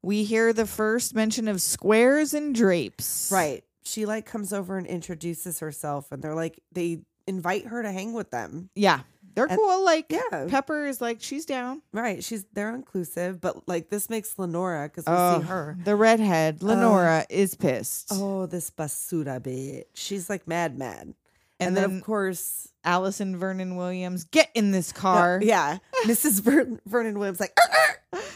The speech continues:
Speaker 1: She comes up, Grandma comes up, like,
Speaker 2: Uh-huh.
Speaker 1: "Uh-uh."
Speaker 2: She comes up quick to, like,
Speaker 1: That
Speaker 2: snatch her away
Speaker 1: riff-raff.
Speaker 2: from these delinquents.
Speaker 1: And then her fucking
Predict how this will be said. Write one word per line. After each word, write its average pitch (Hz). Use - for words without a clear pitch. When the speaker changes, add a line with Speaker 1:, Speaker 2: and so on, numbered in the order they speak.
Speaker 1:
She 349
comes 285
up, 247
Grandma 233
comes 220
up, 202
like, 185
Speaker 2:
Uh-huh. 196
Speaker 1:
"Uh-uh." 311
Speaker 2:
She -
comes 220
up -
quick 220
to, 190
like, 151
Speaker 1:
That 175
Speaker 2:
snatch 185
her 202
away 175
Speaker 1:
riff-raff. 180
Speaker 2:
from 160
these 165
delinquents. 156
Speaker 1:
And 190
then 202
her 220
fucking 190